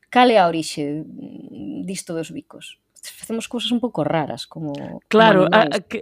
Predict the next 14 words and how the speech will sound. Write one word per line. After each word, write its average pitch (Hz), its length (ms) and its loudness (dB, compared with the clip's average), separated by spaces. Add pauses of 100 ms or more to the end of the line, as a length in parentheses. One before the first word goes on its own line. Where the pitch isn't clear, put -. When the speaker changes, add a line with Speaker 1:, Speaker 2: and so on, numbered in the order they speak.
Speaker 2:
a 202 220 4
que 254 140 0
ser 320 280 6
humano 240 400 6
se 226 140 0
lle 214 80 8
ocurriría 208 420 6
por 208 140 -4
primeira 202 340 2
vez 202 220 6
bicarse 196 720 2
e 185 100 2
por 170 240 -2
que, 208 300 4